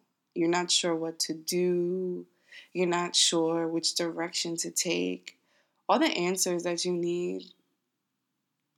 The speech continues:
all of the things that you need are inside of you. And it's really about you reaching deep inside of yourself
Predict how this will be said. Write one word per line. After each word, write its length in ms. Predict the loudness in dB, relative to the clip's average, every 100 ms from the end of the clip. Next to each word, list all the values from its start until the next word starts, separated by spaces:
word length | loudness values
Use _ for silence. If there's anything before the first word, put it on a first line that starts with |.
| -2
all 520 | 2 4 2 2 0
of 140 | -2 -6
the 120 | -10
things 460 | -6 -6 -4 -4
that 240 | -2 -2 -2
you 60 |
need 500 | -4 -4 -6 -6 -10 -6
are 140 | -2 -2
inside 600 | -2 -4 -4 -4 -4 -4
of 200 | -6 -4
you. 420 | -4 -4 -8 -14 _ _ _ _ _ _ _ -2
And 160 | 0
it's 220 | 2 0
really 560 | -2 -2 0 2 2 0
about 720 | -2 -6 -6 -6 -10 -12 -16 _ _ _ _ _ -10
you 240 | -4 -4
reaching 480 | -2 0 0 0 0
deep 240 | -2 -4
inside 440 | -4 -4 -4 -4 -4
of 120 | -6
yourself 640 | -4 -4 -2 -4 -8 -12